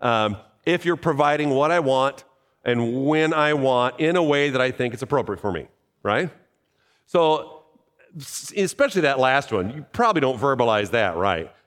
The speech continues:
C-, 'cause that, that's a whole lot of guts. But there is something in our hearts sometimes that's kinda like that. You don't verbalize it, but, but there's kind of a bargaining,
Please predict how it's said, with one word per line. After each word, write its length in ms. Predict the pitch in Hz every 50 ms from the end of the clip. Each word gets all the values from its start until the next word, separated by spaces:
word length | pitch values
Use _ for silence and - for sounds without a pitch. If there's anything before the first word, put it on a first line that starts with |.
| _ -
C-, 100 | 170 147 - 131 127
'cause 180 | - 175 170
that, 260 | 170 165 147 120 -
that's 200 | - 139 135 120
a 80 | - -
whole 300 | - 131 135 123 113 101
lot 120 | 98 92
of 120 | 92 92 76
guts. 340 | 104 92 76 67 - - _ _ _ _ _ -
But 560 | 127 185 220 202 143 127 - - - - - _ _ _ _ _ _ _ _ _ _ _ -
there 160 | 180 190 185
is 80 | 175 -
something 520 | - - 285 311 330 302 - 214 180 165
in 140 | 160 147 139
our 140 | 135 135 123
hearts 560 | 110 131 131 123 123 123 120 117 - - - _ _ _ _ _ _ _
sometimes 840 | _ _ 220 247 302 - - 156 123 107 101 98 101 123 131 - - _ -
that's 140 | 147 147
kinda 200 | - - 214 208
like 300 | 202 196 202 202 - -
that. 260 | - 90 76 67 - -
You 80 | - 170
don't 160 | 196 175 127
verbalize 580 | 113 143 156 156 147 143 143 143 143 143 135 139
it, 160 | 131 110 101
but, 400 | 117 120 117 113 113 - - _ _ _ _ _ _ -
but 140 | 139 135
there's 180 | - - 139 - - - -
kind 160 | 175 220 220
of 80 | 190 160
a 140 | 151 135
bargaining, 720 | 123 104 143 147 143 147 143 113 113 104 90 73 - -